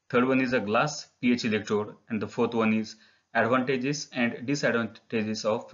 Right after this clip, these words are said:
glass electrode. So these points we are going to discuss in this current lecture.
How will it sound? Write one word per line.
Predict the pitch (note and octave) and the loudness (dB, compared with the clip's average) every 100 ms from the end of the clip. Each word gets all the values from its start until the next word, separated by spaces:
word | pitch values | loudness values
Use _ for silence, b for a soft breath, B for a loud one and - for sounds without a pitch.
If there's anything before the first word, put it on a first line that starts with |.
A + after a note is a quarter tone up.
| G2 | -2
glass | G2+ B2 - | 0 0 -2
electrode. | A2 G2+ G2 G2 F2 - b b b | -6 -4 -2 -2 -4 -10 b b b
So | - A#2 | -8 -2
these | D#3+ E3+ | 0 0
points | D#3 C#3 C#3+ | 0 0 -2
we | B2+ | 2
are | B2 | 2
going | A#2 A#2+ A#2+ | 2 0 0
to | B2 | -2
discuss | A#2+ A#2+ - C#3 - | -2 -4 -2 -4 -2
in | A#2+ | -2
this | A2 A2 - - | -2 -2 -6 -2
current | B2 A#2 A2+ | 2 2 0
lecture. | G#2+ G2+ - A2 | -2 -2 -2 -2